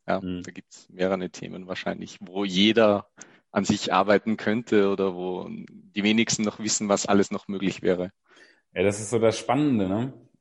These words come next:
Speaker 2: Jeder kann, je-, in jedem steckt das drin. Jeder kann daran arbeiten, jeder hat die Möglichkeit dazu.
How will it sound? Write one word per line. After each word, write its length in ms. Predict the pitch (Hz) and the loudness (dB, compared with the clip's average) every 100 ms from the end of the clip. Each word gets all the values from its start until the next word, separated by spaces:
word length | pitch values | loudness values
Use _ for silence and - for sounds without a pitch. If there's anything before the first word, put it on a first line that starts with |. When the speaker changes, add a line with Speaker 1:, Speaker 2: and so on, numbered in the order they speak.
| _ - | _ -4
Speaker 2:
Jeder 360 | 98 123 135 | 4 6 6
kann, 540 | - 156 165 156 - 98 | 4 2 2 0 -4 2
je-, 160 | 107 | 4
in 260 | 117 - 104 | 4 4 4
jedem 260 | 101 117 131 | 6 6 4
steckt 360 | - 110 - | 2 0 0
das 160 | 92 - | -4 -2
drin. 560 | 87 98 151 233 - _ _ _ _ - | -2 0 0 -4 -12 _ _ _ _ 0
Jeder 300 | 110 123 120 | 4 6 4
kann 320 | - 127 135 | 2 2 4
daran 300 | 120 104 98 | 6 6 2
arbeiten, 560 | 104 123 110 101 101 | 2 0 2 2 2
jeder 180 | 101 95 | 2 2
hat 120 | 90 | 2
die 40 | 90 | 0
Möglichkeit 640 | 87 92 - 110 - 113 | -2 -2 -4 -8 -6 -4
dazu. 560 | 117 - 127 151 156 | -6 -8 -10 -10 -12